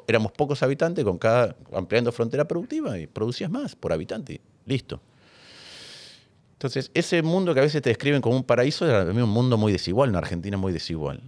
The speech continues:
Pero Argentina en los sesenta era el país número dieciocho del mundo en ingreso por habitante y era una sociedad igualitaria. Y creció en esa década, solamente en esa década creció más que el resto del mundo,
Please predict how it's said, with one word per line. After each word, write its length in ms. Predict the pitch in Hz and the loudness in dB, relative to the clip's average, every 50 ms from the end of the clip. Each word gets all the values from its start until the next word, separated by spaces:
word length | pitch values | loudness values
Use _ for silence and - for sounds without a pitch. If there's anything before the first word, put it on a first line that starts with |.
| - _ | -14 _
Pero 160 | - 95 104 | -4 0 0
Argentina 440 | 117 - - 147 143 - 262 285 202 | 0 0 0 -4 -4 -4 -4 -4 -2
en 60 | 113 | -2
los 140 | 90 87 - | -2 -4 -4
sesenta 600 | - 85 - - 151 170 185 214 - 139 110 87 - | -6 -8 -4 -2 -2 -2 -2 -2 -2 -2 -4 -4 -4
era 140 | - - | -6 -6
el 80 | 95 90 | -4 -2
país 180 | - 90 98 107 | -2 -2 0 0
número 300 | 107 101 95 95 92 87 | -2 -2 -2 0 -2 -2
dieciocho 420 | 90 - - 117 117 - - 110 | -4 -4 -4 -6 -6 -4 -4 -4
del 80 | 95 98 | -4 -2
mundo 240 | 107 110 107 95 | -2 -4 -4 -4
en 60 | 85 82 | -4 -4
ingreso 360 | 80 85 98 107 107 - 95 | -4 -4 -4 -4 -4 -4 -2
por 100 | 85 90 | 0 2
habitante 400 | 92 92 101 - - - - - | 2 2 0 -2 -4 -6 -4 -2
y 20 | 104 | -2
era 80 | 98 | -2
una 80 | 92 85 | -2 -4
sociedad 300 | - - - - 98 98 | -8 -8 -8 -4 -2 0
igualitaria. 640 | 90 85 90 80 71 - - 78 76 78 73 82 - | 0 0 -2 -2 -4 -4 -6 -6 -6 -6 -6 -8 -10
Y 80 | - 87 | -10 -6
creció 400 | - - 113 - - - 143 151 | -4 -4 -4 -4 -2 -2 -2 -2
en 80 | 165 | -2
esa 220 | 147 139 - 120 120 | -2 -4 -2 -2 -2
década, 380 | 135 147 - 160 147 185 156 | -2 -4 -6 -6 -8 -8 -10
solamente 500 | - - - 311 262 202 185 135 131 - | -10 -10 -8 -6 -4 -2 -2 -2 -2 -4
en 80 | 110 107 | -4 -4
esa 180 | 104 - 104 | -4 -2 -2
década 300 | 110 127 120 123 113 98 | -2 -2 0 -2 -2 -2
creció 260 | - - - - - 98 | -4 -8 -10 -8 -6 -6
más 140 | 95 90 | -6 -6
que 140 | - - - | -8 -8 -10
el 120 | 76 73 69 | -10 -8 -8
resto 300 | - 85 78 - - 76 | -10 -12 -10 -10 -8 -8
del 80 | 76 | -8
mundo, 380 | 71 73 71 69 67 67 69 | -8 -8 -10 -10 -10 -10 -12